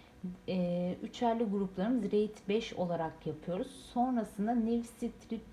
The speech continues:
volume olarak bunları birleştiriyoruz raid sıfırda. Gelin beraber bir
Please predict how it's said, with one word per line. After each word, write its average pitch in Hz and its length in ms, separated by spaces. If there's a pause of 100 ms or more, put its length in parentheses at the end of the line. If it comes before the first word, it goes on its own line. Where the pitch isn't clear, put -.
(120)
volume 208 440
olarak 175 440 (320)
bunları 220 340
birleştiriyoruz 151 920
raid 147 220 (180)
sıfırda. 143 520 (1120)
Gelin 214 360
beraber 196 680
bir 214 260